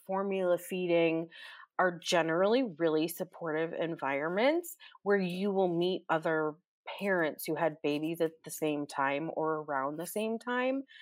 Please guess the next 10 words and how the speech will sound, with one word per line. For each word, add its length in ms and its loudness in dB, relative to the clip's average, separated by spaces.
um, 340 0
but 140 2
you, 160 -2
you 220 0
had 200 0
no 240 0
idea 480 0
each 220 -8
other 480 -2
existed. 680 -4